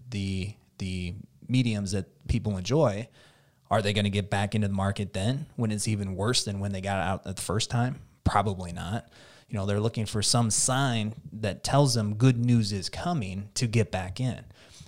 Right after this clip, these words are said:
So they wait, and they wait, and they wait. And then the market is very predictive. So the market's not waiting for the good news. They're waiting for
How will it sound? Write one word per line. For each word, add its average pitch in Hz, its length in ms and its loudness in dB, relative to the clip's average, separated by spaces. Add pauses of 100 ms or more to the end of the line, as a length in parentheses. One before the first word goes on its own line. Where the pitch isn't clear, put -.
So - 180 -6
they 92 140 -2
wait, 110 280 4 (580)
and 85 160 -8
they 92 100 4
wait, 117 380 8 (720)
and 104 140 2
they 113 80 10
wait. 135 380 6 (280)
And 107 180 0
then 110 340 2 (400)
the 113 160 2
market 143 400 4
is 110 160 -4
very 113 240 0
predictive. 104 720 -2 (280)
So 104 280 0
the 95 200 -4
market's 143 460 0
not 135 240 2
waiting 135 380 4
for 113 160 0
the 104 100 0
good 98 260 0
news. 104 440 4
They're 160 180 2
waiting 135 340 -4
for 101 600 -2